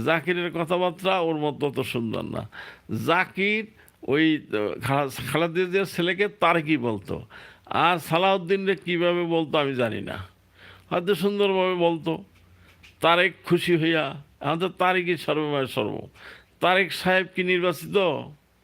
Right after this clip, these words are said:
ওনার দলে কি উনি গণতন্ত্র প্রতিষ্ঠা করছে নাকি? তারেক সাহেব আমাদের চেয়ে বয়সে সাত আট বছরের ছোট,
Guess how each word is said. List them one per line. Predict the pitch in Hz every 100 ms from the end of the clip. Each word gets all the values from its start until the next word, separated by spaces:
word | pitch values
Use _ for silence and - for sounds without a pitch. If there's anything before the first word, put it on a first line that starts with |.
| _ _ - _
ওনার | - 156 185 165
দলে | 165 175 180
কি |
উনি | 190 185
গণতন্ত্র | 180 180 185 185 180
প্রতিষ্ঠা | 175 175 185 - 180
করছে | 175 156 196
নাকি? | 196 160 165 127
তারেক | 110 147 156 139
সাহেব | 156 156 170 196 - 135 135
আমাদের | 147 160 160
চেয়ে | 170
বয়সে | 151 151 147 151
সাত | 143 147
আট | 156
বছরের | 143 143 135 143
ছোট, | 131 135